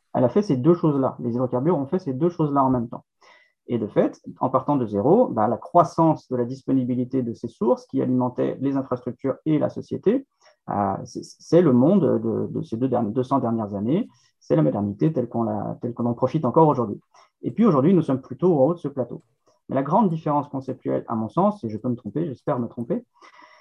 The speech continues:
c'est que ce soit une centrale nucléaire, euh, un parc,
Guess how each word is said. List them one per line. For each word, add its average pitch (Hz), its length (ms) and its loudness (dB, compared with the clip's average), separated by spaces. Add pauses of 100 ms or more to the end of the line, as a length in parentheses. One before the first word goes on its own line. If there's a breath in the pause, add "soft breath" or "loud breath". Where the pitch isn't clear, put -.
(180 soft breath)
c'est - 180 2
que 185 100 8
ce 165 160 -2
soit 165 400 6 (460)
une 180 320 4
centrale 185 260 2
nucléaire, 143 560 2
euh, 127 280 -4
un 131 60 -4
parc, 156 280 -4